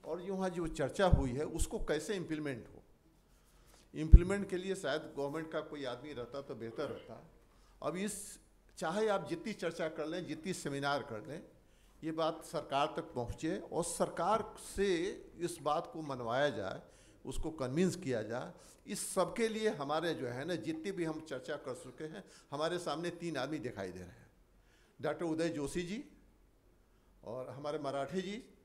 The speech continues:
और डीएन ठाकुर साहब। डीएन ठाकुर साहब का बड़ा, बड़ा लंबा अनुभव है, कोऑपरेटिव में रहे, सब कुछ रहे हैं। हम आप जितना बोल जाएं, जितने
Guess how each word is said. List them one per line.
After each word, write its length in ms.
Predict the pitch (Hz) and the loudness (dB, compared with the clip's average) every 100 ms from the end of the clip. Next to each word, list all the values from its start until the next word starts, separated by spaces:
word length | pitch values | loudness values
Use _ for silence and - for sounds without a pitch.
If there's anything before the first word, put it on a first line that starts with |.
| - - - - - _ - | -20 -20 -20 -20 -20 _ -6
और 440 | 156 151 127 - | -2 -2 -4 -8
डीएन 320 | 143 214 170 127 | -6 -4 -4 -6
ठाकुर 220 | 123 123 | -6 -8
साहब। 280 | 95 85 - - - - - - - - | -10 -16 -18 -20 -18 -20 -20 -20 -20 -12
डीएन 260 | 123 160 160 | -2 -2 0
ठाकुर 200 | 151 151 | -2 -2
साहब 260 | 151 147 | -2 -2
का 80 | 165 | -2
बड़ा, 240 | 143 123 120 | 0 2 2
बड़ा 180 | 135 | 4
लंबा 320 | 139 139 131 135 | 4 2 4 4
अनुभव 480 | 110 123 151 147 | 2 2 4 4
है, 240 | 110 107 - - - - - 117 | 2 -4 -10 -20 -20 -20 -16 -6
कोऑपरेटिव 460 | 117 127 123 151 | -4 -4 -4 -4
में 220 | 147 139 | -4 -2
रहे, 180 | 110 120 | -2 -2
सब 240 | 127 131 - | -4 -6 -2
कुछ 200 | - 110 | -4 -2
रहे 180 | 110 | -4
हैं। 220 | 101 147 - - - - | -4 -10 -16 -20 -16 -4
हम 100 | 185 | 0
आप 200 | 208 175 | 0 -2
जितना 280 | 202 226 214 | -4 0 2
बोल 260 | 160 160 | 4 2
जाएं, 260 | 127 101 - - - - | 2 -2 -8 -18 -20 -4
जितने 540 | 165 - 202 202 175 | -4 -2 -2 -2 -4